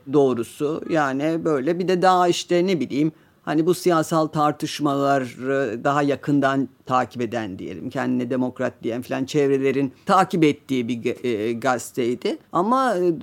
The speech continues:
yani hiçbir döneminde zaten hiçbir şey için söyleyemem ben bunu, sadece Radikal o dönemi bu dönemi için değil. Yani hiçbir yayın organı için, hele ana akım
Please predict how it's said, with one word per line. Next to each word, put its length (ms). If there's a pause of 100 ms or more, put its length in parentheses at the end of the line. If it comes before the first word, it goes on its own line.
(160)
yani 340
hiçbir 280
döneminde 500
zaten 260
hiçbir 340
şey 220
için 220
söyleyemem 580
ben 180
bunu, 120
sadece 400
Radikal 460 (100)
o 120
dönemi 340
bu 100
dönemi 280
için 380
değil. 140 (440)
Yani 280
hiçbir 580
yayın 300
organı 420
için, 240
hele 240
ana 260
akım 320